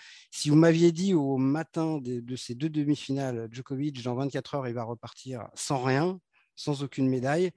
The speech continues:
bah, je ne l'aurais pas cru. Donc, euh,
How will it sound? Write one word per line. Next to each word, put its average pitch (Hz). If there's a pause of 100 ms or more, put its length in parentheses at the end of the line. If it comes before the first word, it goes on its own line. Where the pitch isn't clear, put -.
(880)
bah, 156
je 127
ne -
l'aurais 127
pas 135
cru. 110 (140)
Donc, 120
euh, 113